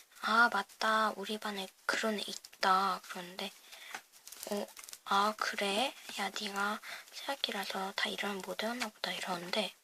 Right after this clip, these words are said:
그 친구가 말하는 게,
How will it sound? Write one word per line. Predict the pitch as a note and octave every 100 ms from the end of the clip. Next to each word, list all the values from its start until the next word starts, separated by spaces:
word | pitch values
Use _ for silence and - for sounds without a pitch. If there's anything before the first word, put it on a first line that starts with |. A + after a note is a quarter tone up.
| - _ _ - _ _ _ _ _ - - - _ _ _ _ _ _ _ - -
그 | - -
친구가 | - A#3+ - G#3+
말하는 | F3 F3+ F#3+ F3+ F3+
게, | G3+